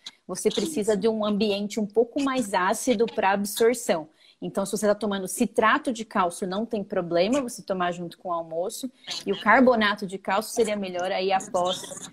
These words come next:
é, refeições não tão copiosas também. E,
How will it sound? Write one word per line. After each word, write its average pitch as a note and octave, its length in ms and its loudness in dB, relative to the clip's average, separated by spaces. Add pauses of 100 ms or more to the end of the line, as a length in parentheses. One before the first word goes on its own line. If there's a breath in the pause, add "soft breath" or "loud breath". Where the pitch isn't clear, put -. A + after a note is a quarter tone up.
(120)
é, F3 280 -2 (100)
refeições G3+ 520 0
não G3+ 120 -4
tão G#3 180 -4
copiosas F#3+ 960 2 (140)
também. F#3 400 -4 (500 soft breath)
E, C#4 320 4